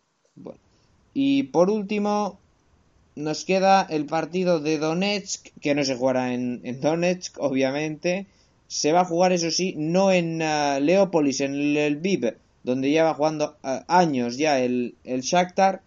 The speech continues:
en el oeste de Ucrania, junto a la frontera con, con Polonia, no. Lo harán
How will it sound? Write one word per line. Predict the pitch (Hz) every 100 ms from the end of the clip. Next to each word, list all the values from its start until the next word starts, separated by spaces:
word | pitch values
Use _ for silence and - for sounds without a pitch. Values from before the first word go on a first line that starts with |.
| _ _ _ _
en | 120 127
el | 131
oeste | 143 151 147
de | 139
Ucrania, | 127 156 147
junto | 131 127 127
a |
la | 123 127
frontera | - 131 127 147 139
con, | 127 123 123 120
con | 127 131
Polonia, | 151 185 196 196 175
no. | 147 - _ _ _ _ -
Lo | 127 135 143
harán | 156 180 190 190 -